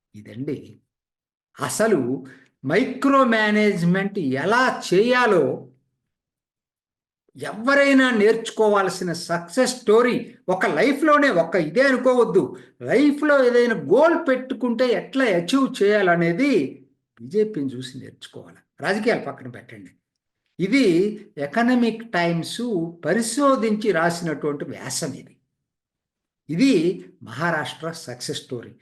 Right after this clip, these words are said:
అంతేగాని ఈవీఎంలు బహానాలతోటి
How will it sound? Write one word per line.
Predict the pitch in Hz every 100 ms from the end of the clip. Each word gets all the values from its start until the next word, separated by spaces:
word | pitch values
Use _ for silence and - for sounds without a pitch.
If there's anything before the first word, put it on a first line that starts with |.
| _ _ _ _
అంతేగాని | 120 131 160 156 165 147 - -
ఈవీఎంలు | 135 135 185 196 202 185 175 175 170 151 - -
బహానాలతోటి | 139 156 175 175 170 170 160 151 208 165 123 135